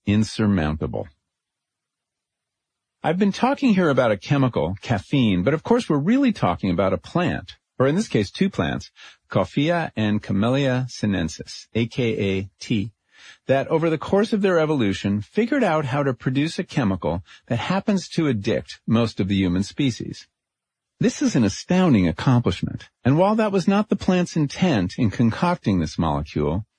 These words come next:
there is no intent in evolution, just lots of blind chance that occasionally yields an adaptation so good that it is extravagantly rewarded.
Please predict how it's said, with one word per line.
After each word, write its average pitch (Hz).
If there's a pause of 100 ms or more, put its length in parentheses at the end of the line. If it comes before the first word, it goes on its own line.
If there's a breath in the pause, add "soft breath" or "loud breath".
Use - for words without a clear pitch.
(120)
there 98
is 147
no 80
intent 82
in 82
evolution, 85
just -
lots 120
of 85
blind 107
chance 101
that -
occasionally 110
yields 101
an 76
adaptation 98
so 143
good 120 (520 loud breath)
that 101
it 98
is 95
extravagantly 98
rewarded. 92